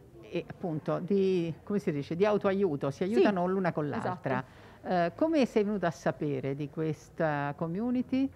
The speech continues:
Speaker 2: È,
Speaker 1: Eh,
Speaker 2: è stato un caso, io ho pubblicato un post dove appunto raccontavo la mia storia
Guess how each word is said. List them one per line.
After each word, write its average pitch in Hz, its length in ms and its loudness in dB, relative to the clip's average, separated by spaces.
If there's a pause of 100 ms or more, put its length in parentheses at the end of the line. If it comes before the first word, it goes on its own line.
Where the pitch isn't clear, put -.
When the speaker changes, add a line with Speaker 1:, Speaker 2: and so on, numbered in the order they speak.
(160)
Speaker 2:
È, - 80 -8
Speaker 1:
Eh, 269 580 0
Speaker 2:
è - 40 0
stato 302 260 0
un 339 60 -2
caso, 190 400 4
io 226 140 0
ho 262 40 2
pubblicato 214 420 0
un 220 100 2
post 294 240 4
dove 214 120 2
appunto 226 280 0
raccontavo 196 440 2
la 190 100 4
mia 190 140 0
storia 190 560 -2